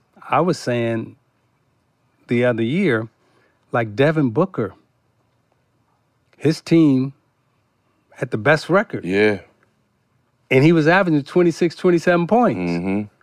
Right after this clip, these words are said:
Speaker 1: And he ain't the M V P.
Speaker 2: Right.
Speaker 1: <laughs>
Speaker 2: Right.
Speaker 1: There used to be a time when
Speaker 2: Winning
Speaker 1: the best
Speaker 2: mattered.
Speaker 1: record, winning
Speaker 2: Yep.
Speaker 1: matters. You average twenty-six, you average twenty-seven.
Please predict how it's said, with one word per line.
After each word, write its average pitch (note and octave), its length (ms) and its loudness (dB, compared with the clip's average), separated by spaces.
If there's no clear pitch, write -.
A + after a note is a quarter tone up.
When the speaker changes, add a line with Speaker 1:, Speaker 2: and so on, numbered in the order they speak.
Speaker 1:
And B2 160 0
he D#3 140 4
ain't G#3 140 4
the G3+ 80 4
M A#3 140 4
V A#3 160 2
P. C#4 320 2
Speaker 2:
Right. F#3 340 0
Speaker 1:
<laughs> - 40 2
Speaker 2:
Right. G2 320 2
Speaker 1:
There E3+ 100 4
used G#3+ 300 4
to B3+ 60 0
be G3 140 4
a F#3 60 2
time E3+ 460 2
when D3+ 320 2
Speaker 2:
Winning G#3 320 2
Speaker 1:
the - 60 4
best A2 240 4
Speaker 2:
mattered. - 40 0
Speaker 1:
record, F3+ 400 2
winning E3+ 300 4
Speaker 2:
Yep. G3+ 80 4
Speaker 1:
matters. E3 460 2
You D#3 200 0
average F3+ 240 0
twenty-six, F#3 640 2
you F3+ 100 2
average E3 220 0
twenty-seven. E3 640 0